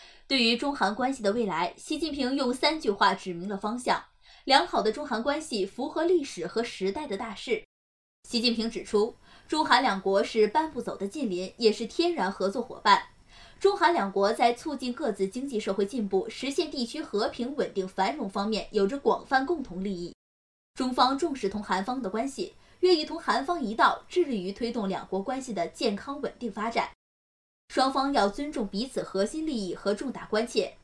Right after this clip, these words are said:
习近平强调，当前中韩关系正处于关键时期，双方要尊重彼此核心利益和重大关切，维护政治互信，加强沟通和协调。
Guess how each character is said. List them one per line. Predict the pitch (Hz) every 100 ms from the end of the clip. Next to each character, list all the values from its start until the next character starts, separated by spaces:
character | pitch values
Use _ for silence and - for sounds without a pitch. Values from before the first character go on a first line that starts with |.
| _ - -
习 | - 220
近 | 233
平 | 202
强 | 208 165
调， | 190 202 - _ _ _ -
当 | 240
前 | 247 202 208 - - -
中 | 302
韩 | 302 233
关 | 269 285
系 | 277 226
正 | 220 233
处 | 233 180
于 | 196
关 | 262 277
键 | 277 185
时 | 170
期， | 175 208 202 - - -
双 | - 269 277
方 | 277 277
要 | -
尊 | 320 330
重 | 302
彼 | - 202
此 | 269 180
核 | - 190
心 | 226 330
利 | 330 220
益 | 180
和 | - 196
重 | 247 277
大 | -
关 | - 202
切， | 233 202 - - - -
维 | 254 320
护 | 381 359
政 | 381
治 | 254
互 | 254 311
信， | 240 - 208 -
加 | 240 226
强 | 226 196
沟 | 269 277
通 | 285 294
和 | 226
协 | 247 170 220
调。 | 220 - -